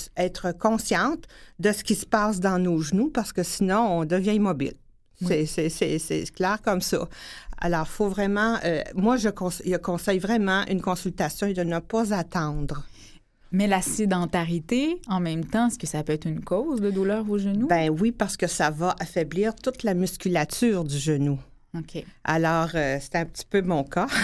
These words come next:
Speaker 1: <laughs> Alors, euh, moi, j'ai commencé à, par exemple, euh, puis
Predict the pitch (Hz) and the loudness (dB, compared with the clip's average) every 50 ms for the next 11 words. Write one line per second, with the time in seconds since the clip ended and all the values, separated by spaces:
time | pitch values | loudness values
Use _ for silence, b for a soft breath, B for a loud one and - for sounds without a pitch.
0 | - - - 277 - - 277 - - - - - - - - - - 185 180 185 | 2 4 4 4 6 6 4 2 2 -4 -12 -14 -18 -20 -12 -4 0 0 2 2
1 | 180 180 165 175 180 156 151 151 147 151 165 196 254 254 254 214 - - 160 156 | 2 2 2 2 2 2 2 0 0 0 0 0 0 0 0 0 0 -2 -2 0
2 | 151 147 - - 220 220 208 190 165 156 147 156 170 165 - - 160 151 147 143 | -2 -2 -2 0 0 0 2 2 0 0 -2 -4 -6 -6 -4 -2 -2 -2 -2 -2
3 | 147 170 185 220 220 - 175 160 151 - - - 160 156 156 | 0 0 0 0 -2 -2 -2 -2 -2 -4 -4 -4 -4 -4 -4